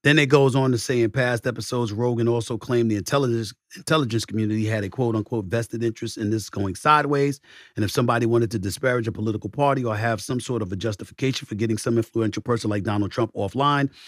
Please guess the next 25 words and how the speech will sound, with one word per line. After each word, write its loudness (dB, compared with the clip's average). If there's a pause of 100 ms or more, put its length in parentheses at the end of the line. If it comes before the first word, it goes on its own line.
(220)
that 4
would -4
be -2
the -4
way 0
that -10
they -6
would -12
do -12
it. -20
<sighs> -18
Ladies -2
and -6
gentlemen, 0 (920)
<clears throat> 2 (640)
I 8
have 2
no 2
clue -8 (2750)
what 6
Joe 4
Rogan 0
is -8
talking -12
about. -20